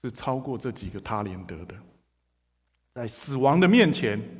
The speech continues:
你人生的终点面前，这些就像是一场考试，也像是一场戏。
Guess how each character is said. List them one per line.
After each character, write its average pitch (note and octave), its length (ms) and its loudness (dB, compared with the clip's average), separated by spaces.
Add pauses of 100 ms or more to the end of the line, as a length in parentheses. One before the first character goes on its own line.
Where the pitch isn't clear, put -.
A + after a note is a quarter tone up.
(300)
你 A2 140 -8
人 B2+ 200 -2
生 A3 180 4
的 E3+ 100 4
终 E3+ 180 -2
点 C#3 120 0
面 B2 240 -2
前， G2 240 -8 (840)
这 D3+ 80 -2
些 C3 200 -2
就 C#3+ 160 -4
像 C3+ 200 0
是 C#3 120 -4
一 C3+ 40 -2
场 A#2+ 220 -4
考 G#2 200 -4
试， D#3+ 280 -2 (720)
也 G2 100 -12
像 A#2+ 220 -6
是 A#2+ 140 -8
一 A#2 40 -6
场 G#2 240 -10
戏。 G#2+ 260 -10